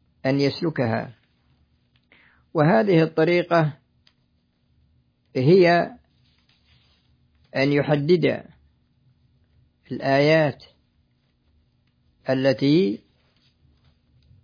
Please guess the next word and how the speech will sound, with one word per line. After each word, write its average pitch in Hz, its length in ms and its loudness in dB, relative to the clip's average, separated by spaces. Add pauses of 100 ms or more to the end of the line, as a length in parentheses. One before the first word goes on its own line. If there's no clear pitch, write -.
(2500)
تدل 170 720 0